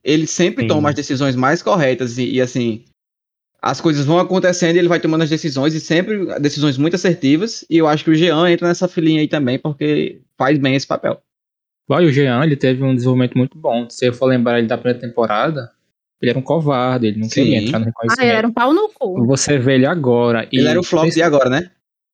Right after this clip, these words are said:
Speaker 2: Sim.
Speaker 4: Acho que
Speaker 2: Não,
Speaker 4: não
Speaker 2: acho que
Speaker 4: tanto,
Speaker 3: não.
Speaker 4: né? Mas tudo bem.
Speaker 3: <laughs> Acho que pra chegar no, no nível flop
Speaker 2: Eu,
Speaker 3: tem que
Speaker 2: olha,
Speaker 3: ser
Speaker 2: eu
Speaker 3: muito
Speaker 2: espero, Zayama, que você não faça a redenção de Flock, porque eu quero que ele morra.
Speaker 4: Eu também quero que ele faleça. E a
Speaker 2: Porque,
Speaker 4: Gabi
Speaker 2: pelo
Speaker 4: junto.
Speaker 2: amor de Deus.
Speaker 3: É, Gabi.
Speaker 2: E é sobre
Speaker 1: Vamos
Speaker 2: isso.
Speaker 1: deixar pra
Speaker 3: Gabi tá
Speaker 1: guarda
Speaker 3: indo
Speaker 1: esse,
Speaker 3: pro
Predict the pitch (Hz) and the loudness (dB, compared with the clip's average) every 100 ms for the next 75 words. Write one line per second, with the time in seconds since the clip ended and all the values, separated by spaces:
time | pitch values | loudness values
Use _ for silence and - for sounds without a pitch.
0 | _ _ _ 156 135 123 123 160 - 302 | _ _ _ 0 2 0 0 -2 0 -2
1 | - 330 123 123 113 - 113 - - - | 0 0 2 2 2 0 2 2 2 4
2 | 220 233 262 254 262 262 320 247 202 185 | 2 2 2 2 0 -2 0 -2 -4 -8
3 | 185 - - - - 285 - 131 127 127 | -10 -10 -8 -4 2 2 2 -2 0 0
4 | 127 151 135 139 143 - 143 151 151 143 | 0 2 4 4 0 2 2 2 2 4
5 | 131 127 131 135 151 143 120 127 123 151 | 4 2 2 4 4 2 2 2 4 2
6 | 151 143 120 117 127 127 131 123 135 151 | 2 2 2 0 0 0 2 0 0 0
7 | 160 156 165 165 156 180 139 110 - 120 | 0 2 2 2 2 2 2 0 -4 -4
8 | 120 120 120 113 131 123 113 107 104 _ | -2 0 2 2 4 2 2 0 -6 _
9 | - 240 262 262 254 247 240 254 466 453 | -4 0 2 2 0 2 2 2 4 4
10 | 214 - 226 - 240 - 240 127 135 151 | 2 -2 -6 0 0 0 2 2 4 4
11 | 175 170 123 107 104 - _ _ _ - | 4 4 4 2 0 -8 _ _ _ -10
12 | - - - 117 110 113 123 - _ 127 | -10 -12 -6 -4 -2 -2 -2 -8 _ -4
13 | 123 123 120 156 143 117 190 135 131 131 | -2 0 2 2 2 0 0 0 2 0
14 | 147 147 156 135 131 | 0 0 2 2 2